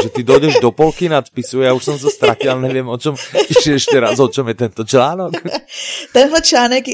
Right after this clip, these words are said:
Speaker 2: vznikl tak, že já jsem poprosila Kubu, aby napsal o své zkušenosti toho, jak se změní tvoje posluchačské, o, návyky a možnosti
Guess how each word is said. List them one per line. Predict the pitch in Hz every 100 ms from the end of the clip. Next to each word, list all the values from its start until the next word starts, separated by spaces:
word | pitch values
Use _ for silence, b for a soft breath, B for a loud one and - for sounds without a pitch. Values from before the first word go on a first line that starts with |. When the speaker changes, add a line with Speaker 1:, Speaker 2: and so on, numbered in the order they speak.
| 226
Speaker 2:
vznikl | 208 226 254 294
tak, | 208 208
že | 208
já | 233 190
jsem | 208 269
poprosila | 277 247 269 294 294
Kubu, | 240 208 214
aby | 214 220
napsal | 208 - 311 262
o |
své | 240 262 277
zkušenosti | 240 240 247 247 -
toho, | 269 185 180
jak | 196
se | 202 302
změní | 294 226 233
tvoje | 233 233
posluchačské, | 233 208 - 233 240 240 - 247 247 B B B -
o, | 208 202 190
návyky | 185 190 202 208 208 226 208
a |
možnosti | 202 202 202 214 214 - 196